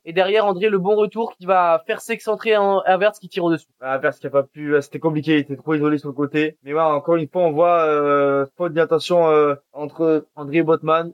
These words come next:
Speaker 2: Et voilà, Havertz qui veut plus en profiter, mais qui, il était tout seul malheureusement.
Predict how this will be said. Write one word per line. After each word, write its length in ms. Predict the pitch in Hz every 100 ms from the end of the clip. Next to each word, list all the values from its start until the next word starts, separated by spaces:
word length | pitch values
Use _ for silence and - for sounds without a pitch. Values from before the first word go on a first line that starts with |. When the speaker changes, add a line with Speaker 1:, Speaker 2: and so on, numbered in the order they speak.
| _
Speaker 2:
Et 160 | 139
voilà, 220 | 131 135 143
Havertz 280 | 139 143
qui 100 | -
veut 40 | 139
plus 120 | 151
en 40 |
profiter, 540 | 135 143 131 147 143 143
mais 160 | 135
qui, 120 | 127 131
il 280 | 113 113
était 140 | 120 120
tout 120 | _ -
seul 120 | 143
malheureusement. 560 | 135 123 123 131 131